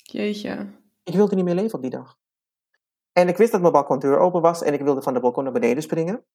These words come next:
Speaker 1: Jeetje.
Speaker 2: En op een gegeven moment doe ik dan de, eh, eh, want ik, ik, op een of andere manier, het lijkt alsof iets je gewoon tegenhoudt. Ik krijg die deur niet open. En vervolgens, ehm, krijg ik zo'n urge van binnen,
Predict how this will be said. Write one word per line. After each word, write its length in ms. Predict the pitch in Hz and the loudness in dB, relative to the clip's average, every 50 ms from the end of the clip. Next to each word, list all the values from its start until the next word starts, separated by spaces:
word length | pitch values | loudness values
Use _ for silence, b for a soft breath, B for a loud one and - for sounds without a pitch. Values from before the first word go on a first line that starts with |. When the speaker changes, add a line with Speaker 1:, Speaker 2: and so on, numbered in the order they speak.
| _ _ _ _ _ _ _ _ _ | _ _ _ _ _ _ _ _ _
Speaker 1:
Jeetje. 580 | _ - - 226 220 220 220 208 202 - - 180 - 190 196 190 - - - | _ -6 -2 0 0 0 0 -2 -4 -6 -6 -6 -4 -4 -6 -6 -8 -6 -4
Speaker 2:
En 120 | 156 147 | -4 -2
op 60 | 151 | -2
een 20 | - | 0
gegeven 280 | - 202 202 220 214 - 185 | 2 2 2 2 2 2 2
moment 180 | 160 156 160 | 2 2 2
doe 120 | - 160 - | -2 0 0
ik 200 | 196 208 - - | 0 0 2 2
dan 180 | 160 147 143 | 0 2 2
de, 60 | 139 | 2
eh, 640 | 139 131 131 131 - - 127 127 127 127 127 - 127 | 2 2 2 2 0 0 -2 0 -2 -2 -2 -2 -2
eh, 60 | 127 | 0
want 260 | 131 135 135 131 - - _ | 0 0 -2 -2 -8 -4 _
ik, 200 | 185 180 - - - | -2 -2 -2 -4 -4
ik, 220 | 196 190 - - - _ | -4 -4 -4 -8 -4 _
op 160 | - 175 175 - | 0 0 2 2
een 200 | 202 226 277 302 | 2 2 2 2
of 100 | 302 - | 0 0
andere 180 | 269 240 233 214 | 2 2 2 2
manier, 220 | 214 208 214 214 | 2 2 2 2
het 120 | - - | 2 2
lijkt 200 | - 202 233 240 | 2 2 4 2
alsof 200 | - - - - - | 0 -2 -2 -6 -6
iets 180 | - 202 - | -6 -4 -4
je 60 | - 170 | -4 -2
gewoon 220 | - 160 147 147 | -2 -2 -2 0
tegenhoudt. 520 | - 170 170 196 202 - 190 185 190 190 | 0 0 0 0 0 2 0 0 0 0
Ik 60 | 165 - | 0 2
krijg 200 | - 156 139 - | 2 2 2 0
die 80 | - 117 | -2 0
deur 140 | 127 123 | 0 0
niet 160 | 113 113 - 127 | 0 0 2 2
open. 400 | 123 139 151 147 - 175 - - _ _ _ _ _ _ _ _ _ | 4 4 2 0 -2 -4 -6 -8 _ _ _ _ _ _ _ _ _
En 140 | _ 160 165 | _ -10 -8
vervolgens, 840 | - 180 175 - - - 262 294 294 269 - - 123 127 151 175 - | -6 -8 -8 -8 -4 -2 0 2 0 2 2 0 0 0 -2 -8 -8
ehm, 460 | - - 147 143 139 139 139 139 143 - - _ _ _ - | -2 0 2 2 2 2 0 -2 -6 -10 -18 _ _ _ -8
krijg 220 | _ - 196 196 196 | _ 2 2 2 2
ik 100 | 202 170 | -2 -4
zo'n 300 | - 185 165 151 156 - - | 0 2 2 2 2 2 2
urge 440 | 180 196 233 269 285 285 - - | 4 4 6 4 2 0 -4 0
van 180 | - 196 170 147 | 2 2 2 4
binnen, 500 | 135 156 180 214 240 262 294 453 - - | 4 2 4 4 4 2 2 0 -6 -14